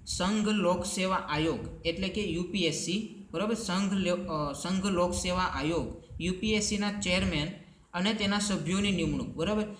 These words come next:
આપણને એવો સવાલ પૂછાય કે યુ પી એસ સીના ચેરમેનની નિમણૂક કોણ કરે છે? તો રાષ્ટ્રપતિ કરે છે. અથવા તો આપણને એવો સવાલ પૂછાય કે યુ પી એસ સીના, અ, ચેરમેન અને તેના સભ્યોની નિમણૂક કોણ કરે છે, બરાબર? યુ પી એસ સીના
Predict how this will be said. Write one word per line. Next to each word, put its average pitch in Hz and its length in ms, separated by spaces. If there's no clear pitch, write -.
આપણને 185 240
એવો 190 100
સવાલ 196 280
પૂછાય 208 240
કે 180 120
યુ 175 160
પી - 120
એસ - 140
સીના 190 180
ચેરમેનની 185 540
નિમણૂક 185 360
કોણ 190 160
કરે 156 220
છે? 151 120
તો 202 360
રાષ્ટ્રપતિ 170 560
કરે 180 220
છે. 180 160
અથવા 202 180
તો 190 60
આપણને 196 220
એવો 214 100
સવાલ 196 280
પૂછાય 180 260
કે 165 160
યુ 175 160
પી 202 80
એસ 196 160
સીના, 202 480
અ, 160 100
ચેરમેન 208 600
અને 196 200
તેના 208 260
સભ્યોની 196 580
નિમણૂક 170 340
કોણ - 240
કરે 240 160
છે, 131 80
બરાબર? 185 280
યુ 165 100
પી 180 120
એસ 175 140
સીના 185 280